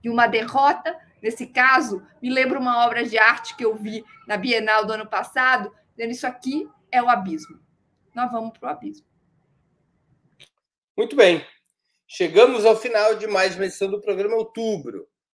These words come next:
Speaker 2: O programa Outubro é exibido de segunda a sextas-feiras, ao vivo, sempre às dezenove horas. Eu conversei hoje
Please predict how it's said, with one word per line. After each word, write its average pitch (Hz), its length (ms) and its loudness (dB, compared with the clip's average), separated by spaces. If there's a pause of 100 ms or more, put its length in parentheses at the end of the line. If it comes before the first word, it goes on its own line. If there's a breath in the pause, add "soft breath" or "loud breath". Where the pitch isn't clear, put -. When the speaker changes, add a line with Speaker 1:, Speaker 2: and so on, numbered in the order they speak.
(160)
Speaker 2:
O - 40 -20
programa 120 260 -10
Outubro 180 340 -8
é 180 40 0
exibido 151 580 -8
de 151 80 -20
segunda 147 520 -10
a - 20 -8
sextas-feiras, 123 840 -12
ao 143 220 -4
vivo, 165 400 -10 (280)
sempre 156 720 -10
às 135 400 -6 (260)
dezenove 165 960 0
horas. 139 600 0 (340)
Eu - 80 -18
conversei 147 420 -8
hoje 156 400 -2